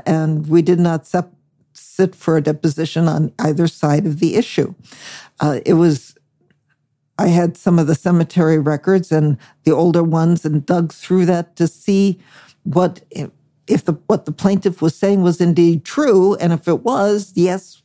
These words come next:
that would have meant that that was something that had been assigned to his family and needed to be honored.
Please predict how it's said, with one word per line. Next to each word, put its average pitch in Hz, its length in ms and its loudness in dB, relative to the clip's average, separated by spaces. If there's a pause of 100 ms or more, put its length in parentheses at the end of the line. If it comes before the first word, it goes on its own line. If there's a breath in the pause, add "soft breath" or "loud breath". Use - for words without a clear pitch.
that 165 240 -2
would 170 160 -4
have 175 160 -2
meant 156 320 -2 (400 loud breath)
that 156 200 -2
that 165 280 -2
was 170 320 0
something 160 540 0
that 160 160 0
had 151 280 -2
been 156 280 -2
assigned 190 520 0
to 156 120 0
his 151 260 -2
family 202 520 2 (320 loud breath)
and 170 300 2
needed 170 300 2
to - 100 -8
be 160 160 2
honored. 151 400 0